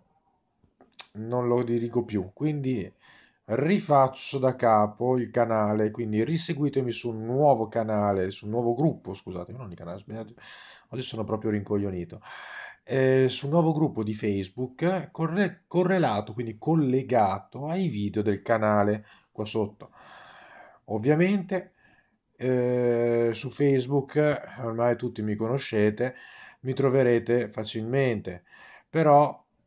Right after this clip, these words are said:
cercate il gruppo. Il gruppo non è difficile da trovare, è sempre lo stesso, Luigi Free ottantacinque,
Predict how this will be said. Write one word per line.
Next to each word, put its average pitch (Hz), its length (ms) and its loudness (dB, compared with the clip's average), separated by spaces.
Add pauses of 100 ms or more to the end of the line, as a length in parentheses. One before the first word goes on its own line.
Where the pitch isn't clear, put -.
(580)
cercate 160 500 2
il 135 80 2
gruppo. 101 640 -4 (460)
Il 147 120 -6
gruppo 170 360 2
non 143 140 0
è 135 60 2
difficile 123 380 -2
da 123 80 0
trovare, 143 500 4
è 131 140 -2
sempre 127 340 -4
lo 113 100 2
stesso, 104 460 -6
Luigi 123 340 0
Free 135 200 0
ottantacinque, 127 960 -4